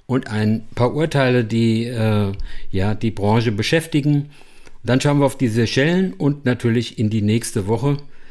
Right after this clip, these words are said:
Und da geht's vor allen Dingen um das Durcheinander beim Deutschlandurlaub.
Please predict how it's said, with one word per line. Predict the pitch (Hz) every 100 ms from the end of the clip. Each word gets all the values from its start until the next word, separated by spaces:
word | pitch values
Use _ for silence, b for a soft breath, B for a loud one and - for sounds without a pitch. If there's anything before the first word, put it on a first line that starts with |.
| b b b
Und | - 104
da | 107
geht's | - 107 -
vor | 98
allen | 98 101
Dingen | 104 104 104 107
um | 113 107
das | 110 104
Durcheinander | 90 87 98 95 98 104
beim | 110 120 131
Deutschlandurlaub. | 139 143 107 85 85 -